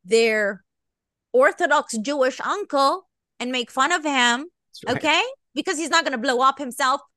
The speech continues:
Speaker 1: over Shabbat dinner, but so they can criticize him and make fun of him, or of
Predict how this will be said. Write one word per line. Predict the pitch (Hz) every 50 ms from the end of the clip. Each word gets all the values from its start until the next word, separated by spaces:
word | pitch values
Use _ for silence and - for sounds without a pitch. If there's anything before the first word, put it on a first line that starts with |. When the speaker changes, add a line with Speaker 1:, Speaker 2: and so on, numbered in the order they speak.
| _ _
Speaker 1:
over | - 247 226 247
Shabbat | 208 - 262 214 254 311 349 349 269
dinner, | - 262 254 240 247 320 339 370 _ _ _ _ _ _ _ _ _ _ _ -
but | 277 285 277 269 269 240 - _ _ _ _ _ _ _ _ _ _ _ _ _ _ _ _ _ _ _ _ _ _ _
so | - - - 311 269 277 262 247
they | 285 311
can | - - 269 262
criticize | - 302 311 294 269 - - 320 339 370 339
him | 339 302 294 277
and | 254 262 254
make | 254 269 254 -
fun | - 294 320 359
of | 339 311
him, | 311 294 269 269 302 381 466 _ _ _ _ _ _ _ _ _ _ _ _ _ _ _ _ _ -
or | 262 311 277 269 269 269 269 254 - -
of | 254 262 269 269 254